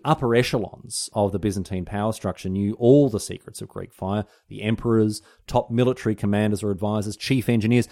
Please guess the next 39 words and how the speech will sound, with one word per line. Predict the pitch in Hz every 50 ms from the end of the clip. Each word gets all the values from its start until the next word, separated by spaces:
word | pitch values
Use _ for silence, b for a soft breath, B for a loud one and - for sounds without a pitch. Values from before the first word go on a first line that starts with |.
| b b b
Apart | - - - 190 262 277
from | - 175 156
that, | 139 117 - b b b b -
it | - 185 - 139
was | 131 110 - -
a | 110 101 95 - _
strictly | - - - - - - - - 120 147 196 - - - 117 101
kept | - - - 98 - -
secret. | - - 95 92 - - - - - _ _ _ _
Even | - 185 208 247
the | 220
people | - 165 135 123 113
who | 113
actually | 107 - - 110 98
worked | 90 98 107 107 107 104 - - _
to | - - 98
make | 90 90 92 104 156 208 202 - - - _
Greek | - - 113 95 92 92 -
fire, | - - 92 80 76 80 80 82 - b b b b b b b b -
um, | 104 95 98 98 98 101 98 101 107
only | - 147 156 160
worked | 151 151 147 -
on | 139 123 110
one | 127 147 160 151
step | - - 202 208 - -
of | 98
the | 117 98
whole | 120 123 123
process. | - - - 131 156 156 - - - - -
They | - 131 139
couldn't | - - 190 190 175 - - -
betray | 127 - - - 147 131 127 123
its | 120 123 - - -
secret | - - 240 262 - - 110 98 - b b b b b b b
because | 120 - - 120 104
they | - 120 143 151
only | 135 113 101 98 95
knew, | 92 92 95 104 113 117 110 - - - _
say, | - - 92 87 92 98 104 104